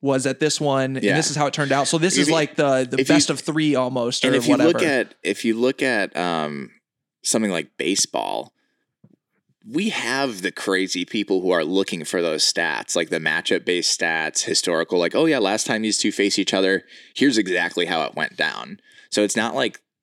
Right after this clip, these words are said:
Speaker 2: there, we don't have the capacity to do that. I just feel like maybe we haven't thought about it. I don't know.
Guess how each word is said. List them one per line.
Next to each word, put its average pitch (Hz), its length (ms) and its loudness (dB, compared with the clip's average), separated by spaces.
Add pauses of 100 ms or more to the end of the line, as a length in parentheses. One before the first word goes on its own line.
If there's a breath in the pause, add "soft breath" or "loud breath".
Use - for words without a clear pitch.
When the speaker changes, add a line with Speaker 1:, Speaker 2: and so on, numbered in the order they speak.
(480)
Speaker 2:
there, 82 440 2 (140)
we 90 180 -6
don't 85 280 -4
have 85 200 -4
the 78 80 -4
capacity - 560 -6
to 62 120 -12
do 85 280 -6
that. 60 240 -6
I - 80 -6
just - 180 -6
feel 80 160 -4
like 65 200 -6 (1700)
maybe 82 300 -4
we 92 60 0
haven't 85 260 -6
thought 90 220 -2
about 170 240 -2
it. 160 140 0
I - 120 -2
don't 143 120 -2
know. 123 280 -4